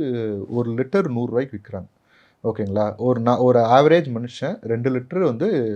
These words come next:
ஆவரேஜா சொல்றேன். டூ லிட்டர்ஸ் ஆவரேஜா சாப்பிட்றா-, சாப்பிடுவாங்க. சில பேர் ஃபைவ் லிட்டர்ஸ் கூட குடிப்பாங்க. அதெல்லாம் வந்து மொ-,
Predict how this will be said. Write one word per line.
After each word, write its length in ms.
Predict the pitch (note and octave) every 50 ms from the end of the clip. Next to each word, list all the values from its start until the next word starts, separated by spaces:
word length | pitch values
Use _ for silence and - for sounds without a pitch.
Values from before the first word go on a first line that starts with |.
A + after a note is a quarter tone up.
| G2+ F#2 - -
ஆவரேஜா 400 | C3 C#3 D3+ E3 E3+ D#3+ D#3+ D3
சொல்றேன். 320 | - - - F2+ - _ _ _ _ _ _ -
டூ 160 | - E3+ F3+
லிட்டர்ஸ் 320 | E3 E3 F3 G#3 G#3 -
ஆவரேஜா 320 | C3+ A#2+ A#2 A#2+ A#2 C3+ C#3 - -
சாப்பிட்றா-, 340 | A#2 A2 - A2+ G#2 F#2+
சாப்பிடுவாங்க. 500 | F#2 - - B2+ A#2+ G#2 G2+ G2 F2+ F#2 - _ _ _ _
சில 260 | _ - - D#3+ E3+
பேர் 120 | E3+ G3 F3+
ஃபைவ் 240 | - F3 E3 E3+ F3
லிட்டர்ஸ் 220 | E3 F3 E3 -
கூட 120 | - E3+
குடிப்பாங்க. 380 | E3 D3+ D3+ D#3 D#3 D#3 C#3 A#2+
அதெல்லாம் 300 | A2+ A2+ B2 B2+ C#3+ C#3+
வந்து 360 | C3+ C3+ C3+ D3 D3 C#3+ C3+ B2
மொ-, 180 | A#2+ A#2 A#2